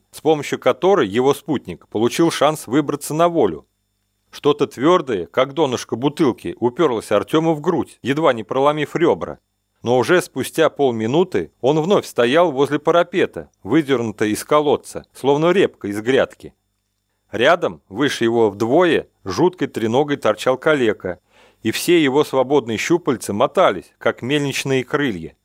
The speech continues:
Остальные живые существа, оказавшиеся в этот момент во дворике цитадели, занимали лежачее или, в крайнем случае, полусидячее положение.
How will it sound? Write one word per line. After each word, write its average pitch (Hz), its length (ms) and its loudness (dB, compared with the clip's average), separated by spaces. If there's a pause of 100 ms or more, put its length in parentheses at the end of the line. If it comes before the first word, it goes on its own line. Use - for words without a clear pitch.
(560)
Остальные 117 720 0
живые 120 340 2
существа, 147 800 -2
оказавшиеся 120 840 -2
в 120 40 0
этот 110 280 -2
момент 123 440 -2
во 98 180 -2
дворике 113 500 -2
цитадели, 107 720 0 (560)
занимали 117 640 0
лежачее 127 720 0
или, 117 220 -2
в - 80 -6
крайнем 127 340 0
случае, 165 440 -2
полусидячее 147 840 -2
положение. 131 720 -2